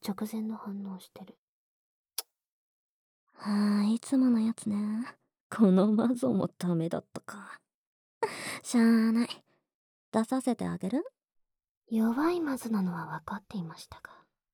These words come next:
Speaker 1: ここまで早漏のゴミチンポだとは。はあ、ま、仕方ありませんね。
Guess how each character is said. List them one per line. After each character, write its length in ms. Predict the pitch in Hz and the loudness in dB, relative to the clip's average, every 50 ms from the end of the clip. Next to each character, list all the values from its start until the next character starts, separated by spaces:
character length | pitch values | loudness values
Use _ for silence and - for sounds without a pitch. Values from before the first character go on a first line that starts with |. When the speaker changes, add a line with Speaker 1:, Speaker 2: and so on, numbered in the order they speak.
| _ _ _ _ _ _ _ _ _ | _ _ _ _ _ _ _ _ _
Speaker 1:
こ 220 | - - - - - | -18 -16 -16 -14 -12
こ 180 | - - - 214 | -10 -6 -4 -2
ま 160 | 202 214 220 | -2 -2 -4
で 100 | 196 170 | -4 -8
早 300 | - - - 170 170 175 | -10 -8 -8 -6 -6 -4
漏 180 | 185 185 180 180 | -4 -4 -4 -2
の 140 | 180 175 | -4 -4
ゴ 240 | 165 - 165 165 160 | -6 -4 -4 -2 -2
ミ 160 | 156 156 175 | -2 -4 -6
チ 180 | - - - 262 | -6 -8 -10 -10
ン 40 | 269 | -8
ポ 120 | - 226 | -8 -10
だ 140 | - - - | -12 -12 -16
と 100 | - - | -20 -20
は。 60 | - - - - - _ - _ _ _ _ _ _ _ _ _ _ _ _ _ _ _ _ _ _ _ _ _ _ _ _ _ _ _ _ _ _ _ _ _ _ _ | -20 -20 -20 -20 -20 _ -20 _ _ _ _ _ _ _ _ _ _ _ _ _ _ _ _ _ _ _ _ _ _ _ _ _ _ _ _ _ _ _ _ _ _ _
は 220 | - 202 185 - | -10 -10 -10 -10
あ、 200 | - - - - - _ _ _ _ _ _ _ _ _ _ _ _ _ _ _ _ _ _ _ _ _ - - | -12 -16 -20 -20 -20 _ _ _ _ _ _ _ _ _ _ _ _ _ _ _ _ _ _ _ _ _ -14 -12
ま、 160 | 226 - _ _ _ _ _ _ _ _ | -12 -12 _ _ _ _ _ _ _ _
仕 160 | - - - - | -16 -16 -12 -10
方 240 | 196 196 196 214 | -10 -10 -8 -8
あ 60 | 214 214 | -6 -6
り 100 | 220 226 | -6 -6
ま 120 | 233 240 | -8 -8
せ 160 | - - 269 | -10 -12 -12
ん 140 | 262 247 226 | -12 -12 -12
ね。 220 | 226 226 233 - | -12 -14 -16 -18